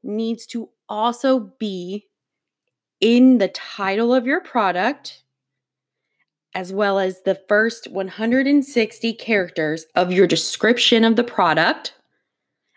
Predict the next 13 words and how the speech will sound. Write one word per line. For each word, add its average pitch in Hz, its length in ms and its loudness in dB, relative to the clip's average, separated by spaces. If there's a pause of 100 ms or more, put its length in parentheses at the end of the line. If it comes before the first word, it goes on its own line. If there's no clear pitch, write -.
(200)
as 185 320 0
well 240 800 2 (1500)
as 214 300 -4 (420)
used 262 640 -2
in 254 260 0
your 233 240 0
keywords 185 840 -6
and 190 100 -8
your 190 120 -6
key - 200 -10
tags, 175 480 -6 (1040)
not 233 300 0 (460)
so, 285 300 2